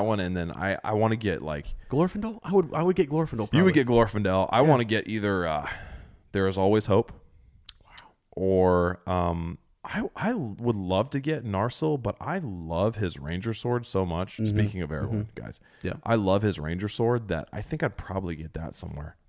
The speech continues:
Speaker 2: Gotcha.
Speaker 1: And I don't know,
Speaker 2: Yeah.
Speaker 1: maybe something around it. There, there's so many cool, and a lot of you guys have posted your, uh,
Speaker 2: Right.
Speaker 1: Middle-earth tattoos, and they are all, they're all,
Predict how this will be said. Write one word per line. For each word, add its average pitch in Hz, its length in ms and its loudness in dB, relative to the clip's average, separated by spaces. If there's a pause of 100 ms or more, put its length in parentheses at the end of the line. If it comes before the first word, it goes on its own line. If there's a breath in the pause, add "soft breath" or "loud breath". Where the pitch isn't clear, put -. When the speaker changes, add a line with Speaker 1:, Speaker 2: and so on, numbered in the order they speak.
(360)
Speaker 2:
Gotcha. 107 360 -8
Speaker 1:
And 107 120 0
I 117 60 2
don't 110 100 0
know, 104 80 2
Speaker 2:
Yeah. 104 40 0
Speaker 1:
maybe 92 180 0
something 92 320 -6
around 80 340 -4
it. 92 240 -4
There, 92 160 -2
there's 107 200 2
so 151 160 2
many 98 140 0
cool, 101 200 0
and 95 100 0
a 92 40 0
lot 127 120 8
of 104 60 -2
you 92 60 -4
guys 87 160 -2
have 78 160 -10
posted 82 340 -2
your, 85 240 -2 (720 soft breath)
uh, - 80 -2
Speaker 2:
Right. 87 140 4
Speaker 1:
Middle-earth 95 380 4
tattoos, 90 500 2
and 80 160 -4
they 82 160 -2
are 80 300 -2
all, 76 680 -2 (680)
they're 113 200 4
all, 117 300 -4